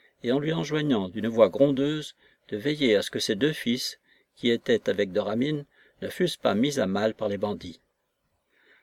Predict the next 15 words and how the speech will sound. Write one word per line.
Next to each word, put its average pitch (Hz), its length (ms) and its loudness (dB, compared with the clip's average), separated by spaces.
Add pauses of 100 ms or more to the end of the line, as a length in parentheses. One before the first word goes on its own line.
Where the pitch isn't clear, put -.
(160)
Plusieurs 127 360 6
des 104 180 0
assistants 131 580 -4
s'efforçaient - 500 -2
de 110 80 4
la 107 100 6
repousser, 107 560 -4 (720)
mais 135 140 4
elle 160 120 6
se 131 120 0
débattait 123 520 4
en 95 80 -4
criant : « 131 420 2
Laissez-moi 175 420 4
tranquille, 110 540 -2